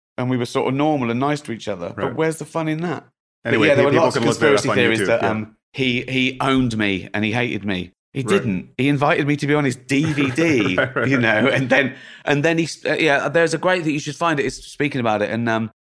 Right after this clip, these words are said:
Speaker 1: he says that he got the energy wrong and he was trying something else, and, uh,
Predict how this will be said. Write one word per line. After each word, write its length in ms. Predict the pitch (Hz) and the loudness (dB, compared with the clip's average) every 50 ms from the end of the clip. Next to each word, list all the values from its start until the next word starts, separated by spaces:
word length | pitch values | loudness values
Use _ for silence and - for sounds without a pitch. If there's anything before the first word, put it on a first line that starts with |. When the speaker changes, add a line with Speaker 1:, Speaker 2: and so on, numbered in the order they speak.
| _ _ _ _ - | _ _ _ _ -8
Speaker 1:
he 120 | 131 127 | -6 -6
says 280 | - - 127 117 - - | -4 -2 -4 -4 -4 -4
that 120 | 123 117 - | -4 -4 -2
he 80 | 120 107 | -4 -2
got 160 | 123 120 - | -2 -2 -2
the 140 | - 117 113 | 0 0 0
energy 320 | 110 110 101 104 110 110 | 0 -2 -4 -2 -4 -2
wrong 320 | 101 107 104 104 104 104 | 0 0 0 0 0 0
and 100 | 101 101 | -2 -2
he 60 | 101 98 | -2 -4
was 140 | 95 98 | -6 -8
trying 280 | - - 113 104 101 98 | -8 -6 -6 -4 -4 -4
something 240 | - - 101 101 - | -6 -6 -6 -6 -4
else, 300 | 101 98 95 95 - - | -4 -4 -4 -6 -6 -8
and, 180 | 104 101 98 | -6 -4 -4
uh, 240 | 95 95 95 95 95 | -2 -2 -4 -4 -8